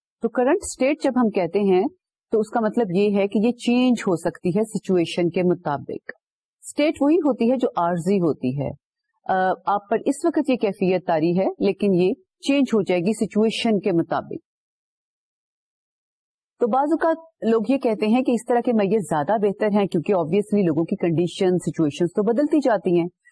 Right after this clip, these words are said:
اور اگر اس کے ساتھ جو ہے وہ میئرمنٹ آپ ویسی ہی لیتے ہیں which will measure your current status of mind according to the situation، تو وہ زیادہ بہتر جو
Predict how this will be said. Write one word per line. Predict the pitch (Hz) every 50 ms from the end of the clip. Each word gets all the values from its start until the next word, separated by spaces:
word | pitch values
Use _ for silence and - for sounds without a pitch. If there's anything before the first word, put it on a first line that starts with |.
| _ _ - - -
اور | - 240 247
اگر | 254 214 277 330
اس | 403 381 -
کے | - 339
ساتھ | - - 262 226 220 214 -
جو | 220 214
ہے | 208 202
وہ | 190 202 202
میئرمنٹ | 190 175 190 226 262 262 233 226 220 202 196 - - _ _ _ _ - - -
آپ | 208 208 - 175 160
ویسی | 185 180 - - 277
ہی | 294 320 339
لیتے | 311 262 208 202 - 196
ہیں | 190 196 202 202
which | 185 175 190 185 - - - - - - 160 156 196
will | 240 285 277 240 220
measure | 190 185 170 175 175 170 165 170 _ _ _ _ _ - 180 160 185
your | 240 269 311 320 320 - 233
current | 208 196 190 185 - -
status | - - 185 175 - 180 170 - -
of | 170 - - 165 175 180
mind | 208 240 240 196 180 175 170 - - _ _ _ _ - -
according | - - 208 190 180 190 190 196
to | 190 190
the | 180 - 196
situation، | 170 - 220 233 247 - - 240 254 294 -
تو | 233 185 185
وہ | 190 175 -
زیادہ | 185 175 170 170 208 202 165 170
بہتر | 165 165 165 - 208 190
جو | 151 165